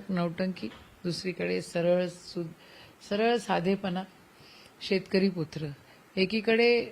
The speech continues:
गद्दारी, दुसरीकडे इमानदारी. ही निवडणूक जी आहे ना, ही जनतेने हातात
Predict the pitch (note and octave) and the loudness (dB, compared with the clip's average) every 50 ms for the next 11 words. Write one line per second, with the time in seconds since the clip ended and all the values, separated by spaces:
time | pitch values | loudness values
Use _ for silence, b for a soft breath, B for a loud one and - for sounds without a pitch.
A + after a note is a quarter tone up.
0 | - - b b b b b b _ - - - D#3+ D3+ F3 E3+ D3+ D#3 D#3+ G3 | -12 -20 b b b b b b _ -18 -12 -6 4 6 6 8 8 8 10 10
1 | G3+ G#3 A3 A#3+ A#3+ - - - - - F3 F3+ E3 - - F#3+ E3+ F3+ F3+ F3 | 12 12 10 6 0 -4 -10 -20 -8 -2 0 0 0 0 -2 -4 -2 -2 -2 -4
2 | F3 F3+ - G3 G3+ E3 D3+ D3+ D3 C#3+ C#3+ C#3+ C#3 C#3 C3+ C3+ B2+ - - - | -4 -4 -6 -6 -4 -4 -2 -2 -2 -4 -4 -6 -8 -10 -12 -14 -16 -20 -20 -20
3 | - - - - - - G#3+ B3+ D#4+ F4 D#4+ C#4+ C4 B3 A3 G3+ G3 F3+ E3 D3 | -20 -20 -20 -20 -6 -2 0 2 2 2 2 2 4 4 4 4 2 2 0 -2
4 | D#3 D#3 D3+ D3 D3 E3 F#3+ A#3+ A#3+ F#3 G3+ F#3+ D#3+ D3+ E3 D3 D3 D3+ D3 - | -2 -2 -2 -2 -4 -6 -10 -12 -8 -8 -6 -6 -4 -4 -4 -2 -2 -4 -4 -2
5 | G3 G3+ A3+ - - - - - - b b b b b b b b _ _ _ | -2 -2 -2 -4 -6 -12 -20 -20 -20 b b b b b b b b _ _ _
6 | _ - - _ _ _ - - _ - - - - D#3 - D3+ C#3+ | _ -20 -20 _ _ _ -20 -20 _ -20 -12 -8 -8 -6 -6 -6 -8